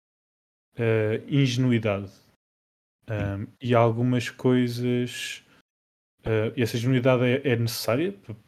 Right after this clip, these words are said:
Speaker 1: poder acreditar e para poder, ahm, ter sempre alguma esperança, e outra, às vezes, acaba por ser um bocadinho culpa dos próprios developers, que se deviam ser um,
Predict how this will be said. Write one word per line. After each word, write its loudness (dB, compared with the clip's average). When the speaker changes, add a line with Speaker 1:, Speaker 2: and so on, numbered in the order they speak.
Speaker 1:
poder -4
acreditar 2
e -2
para -8
poder, -2
ahm, -10
ter -6
sempre -8
alguma -4
esperança, -6
e 2
outra, 4
às 0
vezes, 0
acaba 4
por -10
ser 0
um 2
bocadinho -2
culpa -4
dos -6
próprios -4
developers, -2
que -18
se -12
deviam -4
ser -6
um, -2